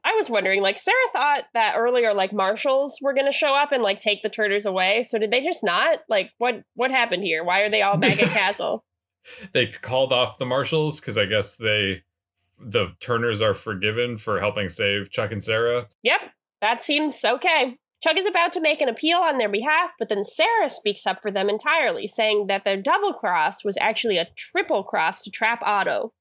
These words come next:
Speaker 1: Beckman doesn't even question this. She's about to give the Turners their next assignment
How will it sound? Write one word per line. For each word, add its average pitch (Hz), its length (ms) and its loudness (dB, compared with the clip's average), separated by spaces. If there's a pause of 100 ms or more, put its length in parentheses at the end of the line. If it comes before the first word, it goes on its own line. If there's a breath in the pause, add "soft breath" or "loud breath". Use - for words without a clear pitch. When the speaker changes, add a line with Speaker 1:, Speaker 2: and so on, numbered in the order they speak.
(300)
Speaker 1:
Beckman 427 280 0
doesn't 427 240 0
even 381 200 0
question 359 460 0
this. - 400 -6 (300 soft breath)
She's 262 160 -4
about 320 220 2
to 370 100 0
give 339 160 0
the 302 60 -4
Turners 330 340 0
their 247 100 2
next 220 240 0
assignment 349 560 0